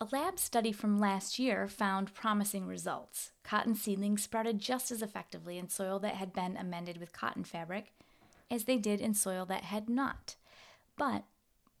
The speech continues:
for the research in this field, we'll have to wait until the cotton harvest in early twenty twenty-two before we find out if it really worked.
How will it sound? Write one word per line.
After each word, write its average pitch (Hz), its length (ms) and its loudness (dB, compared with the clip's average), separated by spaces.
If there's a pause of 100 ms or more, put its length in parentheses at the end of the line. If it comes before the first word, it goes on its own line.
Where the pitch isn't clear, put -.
for 226 120 -2
the 220 140 0
research 294 400 -2
in 277 160 0
this 285 180 0
field, 277 320 -2 (260)
we'll 240 120 0
have 240 320 2
to 240 100 -4
wait 185 240 0
until 196 220 -4
the 226 60 0
cotton 254 300 -2
harvest 180 440 -2
in - 200 -4
early 190 240 -2
twenty 175 300 -6
twenty-two 170 560 -4 (640)
before 185 240 -4
we 185 120 -2
find 190 280 -2
out 247 300 0
if - 160 -10
it - 120 -8
really 180 380 -4
worked. - 460 -8